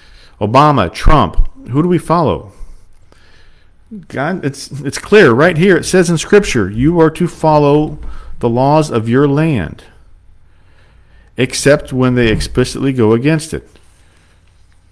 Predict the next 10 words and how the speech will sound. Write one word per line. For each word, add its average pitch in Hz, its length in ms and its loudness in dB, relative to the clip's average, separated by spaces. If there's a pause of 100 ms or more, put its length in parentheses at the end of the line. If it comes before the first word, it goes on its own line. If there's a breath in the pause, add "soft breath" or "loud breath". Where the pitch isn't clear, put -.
(100)
Um, - 540 -14 (880)
uh, 107 140 -2
Peter 165 420 4
and 160 140 2
John 147 480 4
in, 104 340 -4
in 110 100 -2
Acts 131 280 -2
chapter 156 400 0
four, 156 580 2